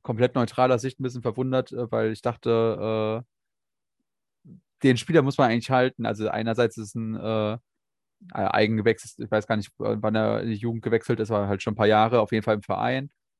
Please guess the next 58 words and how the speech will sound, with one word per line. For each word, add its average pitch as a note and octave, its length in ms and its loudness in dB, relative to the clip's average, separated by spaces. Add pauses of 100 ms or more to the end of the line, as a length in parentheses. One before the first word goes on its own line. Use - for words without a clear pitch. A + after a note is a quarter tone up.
(180)
äh, G#2+ 420 2 (400)
hier G#2+ 180 0
ausgebildet, A2+ 520 -2
N G#2+ 160 -6
B A2 80 -2
B G#2+ 140 -2
L A2 180 0
auf G#2+ 160 -6
jeden A2 200 -4
Fall, A2 380 -2 (380)
ähm, G#2 560 0 (340)
J A2+ 220 -8
B G#2+ 100 -4
B G2+ 100 -8
L, G#2+ 140 -8
glaub G#2+ 180 -12
ich, - 60 -18
auch G2+ 140 -10
ein G2+ 80 -10
bisschen. A2 440 -8 (280)
Und A2 220 2
dann A2 120 6
ist A2+ 180 0
da B2 60 6
halt, G#2+ 140 4
bist A#2 160 -6
du G#2+ 80 2
halt G#2+ 180 0
so, A2+ 420 0
dann A2 160 -4
lässt A#2+ 200 -2
du B2 60 -2
ihn A2+ 200 -4 (140)
gehen, A#2+ 440 -4
klar, B2+ 200 2
nur B2 140 4
eine B2 100 4
Leihe, A2+ 440 2 (380)
das A#2+ 200 -10
heißt, A2+ 200 -2
er A#2 60 -4
kommt G#2+ 240 -6
wieder, C3+ 320 -2
aber A#2 140 0
es A2 100 -6
ist A2+ 80 -12
so B2 80 -4
ein A#2 40 -4
bisschen, A#2+ 480 -2 (600)
er A2+ 100 -2
könnte F3+ 200 0
es - 60 -10
auch D#3 80 0
jetzt C3+ 200 -2
auch C#3 120 -4
schon B2 200 -6
bringen. G#2 320 -6
Also, A2 400 -4